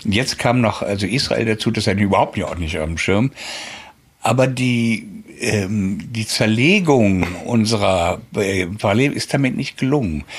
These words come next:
Die, ich sehe, dass es da, also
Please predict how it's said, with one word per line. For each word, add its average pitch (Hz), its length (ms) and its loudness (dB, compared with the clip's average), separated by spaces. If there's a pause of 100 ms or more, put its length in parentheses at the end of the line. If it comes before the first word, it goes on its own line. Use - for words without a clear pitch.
(400)
Die, 104 840 -4
ich 104 100 -6
sehe, 160 320 4
dass 135 220 0
es - 160 -4
da, 98 320 2 (100)
also 101 260 -4